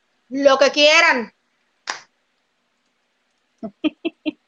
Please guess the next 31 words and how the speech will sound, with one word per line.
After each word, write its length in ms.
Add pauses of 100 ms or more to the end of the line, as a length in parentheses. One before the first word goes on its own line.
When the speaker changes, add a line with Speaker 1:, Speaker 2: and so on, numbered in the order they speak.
(1800)
Speaker 2:
Es 240
que, 240 (340)
ay, 420
no, 200 (260)
qué 160
cosas. 400 (360)
Ay, 200
amiga, 260
pues 160
así, 420
así, 420
este, 300
las 180
películas 600
que 80
hay 340 (420)
de 440
oferta 640
en 220
<laughs> 40
la 160 (100)
plataforma. 840 (300)
No 200
te 120
me 240
desmayes, 640
Lili, 340
no 160
te 120
rías. 340
Ve. 380